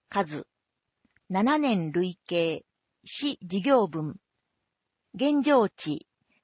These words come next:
四百三十三人。二千十八年度から二十年度。目標値、千三百五十六人。十八年度から二十四年度。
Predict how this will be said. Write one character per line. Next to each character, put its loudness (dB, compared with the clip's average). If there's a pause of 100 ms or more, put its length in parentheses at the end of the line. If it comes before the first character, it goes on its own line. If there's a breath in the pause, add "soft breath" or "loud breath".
四 4
百 -2
三 2
十 0
三 0
人。 -6 (760)
二 4
千 2
十 2
八 -2
年 2
度 -4
か -6
ら -6
二 0
十 0
年 2
度。 -4 (1000)
目 2
標 4
値、 -10 (480)
千 0
三 2
百 0
五 4
十 2
六 2
人。 -4 (680)
十 0
八 0
年 0
度 0
か -4
ら -6 (120)
二 0
十 0
四 -2
年 -4
度。 -8